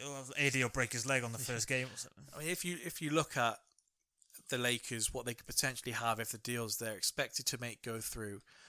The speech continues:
Speaker 2: So they, it looks like they're gonna be playing LeBron at point guard, which I love.
Speaker 1: I like that. I don't know why it hasn't been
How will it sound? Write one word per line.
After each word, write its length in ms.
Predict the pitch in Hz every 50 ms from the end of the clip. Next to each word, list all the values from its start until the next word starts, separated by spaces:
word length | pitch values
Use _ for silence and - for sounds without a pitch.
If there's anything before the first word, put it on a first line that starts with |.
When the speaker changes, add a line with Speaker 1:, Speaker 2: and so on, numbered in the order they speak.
| - - - -
Speaker 2:
So 340 | - - - 127 120 117 117 - _ _ _ _ - - _ _ _ _ _ _ _ _ _ -
they, 80 | - 127 - - _ _ _ -
it 100 | 147 143
looks 220 | 135 170 208 - -
like 100 | 156 143
they're 80 | 139
gonna 140 | 135 135 131
be 100 | 123 131
playing 240 | - - 131 123 117
LeBron 300 | 113 110 - 127 120 113
at 120 | 95 -
point 280 | - - 117 107 87 -
guard, 200 | 110 98 95 98
which 160 | - 104 -
I 100 | 117 107
love. 380 | 104 107 107 101 95 - - - -
Speaker 1:
I 140 | - 165 185
like 200 | 185 156 135 120
that. 160 | 107 101 - - -
I 140 | 147 147
don't 240 | 139 123 151 151 143
know 160 | 143 143 135
why 160 | 131 131 131 135
it 60 | 123
hasn't 300 | 123 131 123 131 127 113
been 260 | 123 123 120 120 113